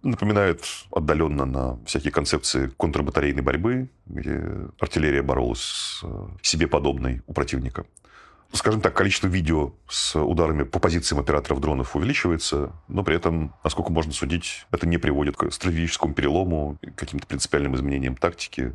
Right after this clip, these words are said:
и так далее. Вот. Ну и понятно, что есть различные решения, теоретические и уже опробованные на практике, которые позволяют операторам дронов вообще находиться вне зоны действия средств поражения противника. Ну, в том числе,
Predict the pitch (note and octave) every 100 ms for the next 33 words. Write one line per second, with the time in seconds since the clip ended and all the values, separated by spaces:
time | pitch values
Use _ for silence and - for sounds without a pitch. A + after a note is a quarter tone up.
0 | - - C#2+ B1 - D#2 - - - -
1 | - A2 G2 F#2+ - D2+ E2+ - C2+ G#2
2 | F2+ E2+ F2 - D#2 D2 B2+ B2+ G#2+ G2+
3 | - _ E2 F2 A2+ - - D2+ C#2+ D2+
4 | D2+ D2+ D#2+ C#2 C#2 C#2 D2+ G#2 G#2+ -
5 | - - - - - C#2 D2 C#2+ - -
6 | - - - D#2 D#2 C2 D2+ D2 B1+ C#2+
7 | - C2+ B1+ B1+ - G#1+ B1+ B1+ B1 B1+
8 | B1 A#1 - - - D#2+ - - F2 -
9 | D2+ D2+ D2 C#2 C#2+ - F#2+ F2 - C2+
10 | - _ - C#2+ F2 D2+ E2+ - D2 D2+